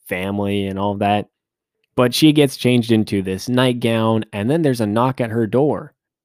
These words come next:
and she goes to answer the door, and wow, sure enough, it is the prince because he's like, "Hey, I'm about to go on my trip tomorrow, so I wanted to say goodbye."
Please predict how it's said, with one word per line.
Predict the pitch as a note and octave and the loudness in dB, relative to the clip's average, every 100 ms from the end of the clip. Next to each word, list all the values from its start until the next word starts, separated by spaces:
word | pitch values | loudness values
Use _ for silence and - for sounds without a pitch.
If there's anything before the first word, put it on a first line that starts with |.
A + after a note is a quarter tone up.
| - | -18
and | G2 | -12
she | - | -8
goes | G2 B2 C3 | -4 -4 -2
to | C#3+ | -4
answer | C#3 E3+ D#3 | -2 0 2
the | A#2+ | 2
door, | G#2 G2+ G2+ G#2+ - | 2 2 2 2 0
and | A2 G#2+ G#2+ G#2+ G#2+ | -2 -2 0 -2 -6
wow, | - A2 B2+ D3+ A2 F#2+ | -8 -2 0 0 0 -2
sure | - A#2 | -2 0
enough, | A2+ C3 B2+ | 2 0 0
it | A#2+ G#2 | -2 -2
is | G2+ G#2 | -2 0
the | A2+ | -2
prince | - C#3+ D#3+ C3+ | -2 0 0 0
because | - G#2 - G#2+ | 0 -2 2 0
he's | A2+ G#2+ | 0 0
like, | G2+ F#2 | -2 -2
"Hey, | B2 | 0
I'm | A#2 | 0
about | G2 G#2 G#2+ | 2 0 0
to | G#2+ | 0
go | G#2+ | 0
on | G#2 | 0
my | F#2+ | -2
trip | F#2+ - D#3+ D#3 - | -8 -2 0 0 -2
tomorrow, | B2 A#2 A#2+ A#2+ | 0 2 4 2
so | A2 A2 | 2 -2
I | F#2+ | -2
wanted | G2 G#2 G2 | -2 -2 -4
to | |
say | - G2 | -4 -4
goodbye." | G2 F2+ C#3 D3 A#2+ | -4 -4 0 2 2